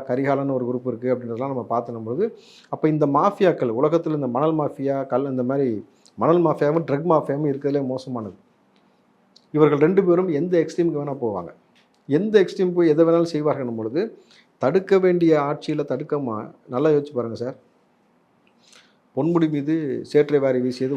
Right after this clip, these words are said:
ஒரு நபர், கரெக்டுங்களா? அந்த ஒரு நபரை, அ-, அந்த ஒரு, ஒரு நபரை கைது செய்வதற்கு பதிலாக ஒட்டுமொத்தமா ஊருடைய ச-, ஊரையே சல்லடை போட்டு கிட்டத்தட்ட பெண் காவலர்களே இல்லாம போய் பெண்கள்லாம் பிடிச்சி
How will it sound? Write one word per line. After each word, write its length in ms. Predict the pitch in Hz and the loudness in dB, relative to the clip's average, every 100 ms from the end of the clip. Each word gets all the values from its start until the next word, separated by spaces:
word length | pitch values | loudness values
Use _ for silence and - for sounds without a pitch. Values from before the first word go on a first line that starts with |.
| 123 | -2
ஒரு 100 | 131 | -2
நபர், 200 | 127 120 - - _ _ _ _ _ _ _ _ 139 | 0 0 -4 -18 _ _ _ _ _ _ _ _ -6
கரெக்டுங்களா? 320 | 131 123 123 | -4 -2 -2
அந்த 100 | 123 127 | 0 0
ஒரு 100 | 151 156 | 2 2
நபரை, 200 | 165 147 | 2 2
அ-, 280 | 131 131 127 | 0 -4 -6
அந்த 120 | 131 131 | -6 -4
ஒரு, 100 | 135 135 | 0 2
ஒரு 120 | 165 | 4
நபரை 180 | 165 170 | 4 2
கைது 200 | 160 147 | 0 -2
செய்வதற்கு 320 | 147 131 123 123 | -2 -4 -4 -4
பதிலாக 320 | 110 104 160 147 | -6 -6 -6 -6
ஒட்டுமொத்தமா 500 | 135 175 151 147 139 123 | -6 -6 -6 -4 -4 -2
ஊருடைய 260 | 151 151 147 143 | -2 -2 -4 -4
ச-, 100 | 135 | -4
ஊரையே 240 | 151 151 151 | -2 0 -2
சல்லடை 220 | 135 139 135 | -4 -6 -6
போட்டு 220 | 127 117 170 - _ - - - | -6 -4 -6 -8 _ -20 -20 -8
கிட்டத்தட்ட 320 | 143 147 151 151 | -4 0 0 2
பெண் 160 | 165 | 2
காவலர்களே 340 | 160 147 147 147 | 4 2 2 0
இல்லாம 260 | 131 139 139 | 0 -6 -2
போய் 160 | 143 139 | 0 0
பெண்கள்லாம் 420 | 139 143 135 139 139 | -2 -4 -4 -4 -6
பிடிச்சி 240 | 135 | -8